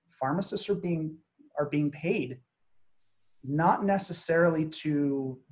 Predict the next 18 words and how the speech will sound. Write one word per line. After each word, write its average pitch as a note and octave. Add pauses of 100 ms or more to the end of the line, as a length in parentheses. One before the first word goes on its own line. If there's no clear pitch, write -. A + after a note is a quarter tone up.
do F3+
traditional D3+
phar-, C#3+
what C#3
we D3
used E3
to F#3
consider B2+
traditional B2
pharmacy A2
roles, G#2 (920)
but D#3
instead D3+
there's D3
a C#3+
shift E3
to, C#3 (100)
to B2+